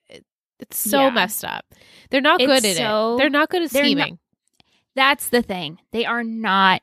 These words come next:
Speaker 2: good at it. And it's so convoluted that you lose the point as it goes on.
Speaker 1: And
Speaker 2: honestly,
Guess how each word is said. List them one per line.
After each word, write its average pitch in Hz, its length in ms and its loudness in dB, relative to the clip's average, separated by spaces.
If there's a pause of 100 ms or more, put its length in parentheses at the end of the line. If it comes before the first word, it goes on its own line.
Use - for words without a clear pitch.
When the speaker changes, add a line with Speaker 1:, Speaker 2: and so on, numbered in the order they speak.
(400)
Speaker 2:
good 175 220 -4
at 113 220 -4
it. 87 240 -6 (100)
And 220 140 0
it's 214 180 -2
so 220 360 4
convoluted 190 960 0
that - 200 -2
you 196 160 -4
lose 196 340 -2
the 208 120 -2
point 156 520 -10
as 156 300 -6
it 156 100 -12
goes 127 420 -10
on. 110 380 -6 (260)
Speaker 1:
And 262 260 -4
Speaker 2:
honestly, 311 680 2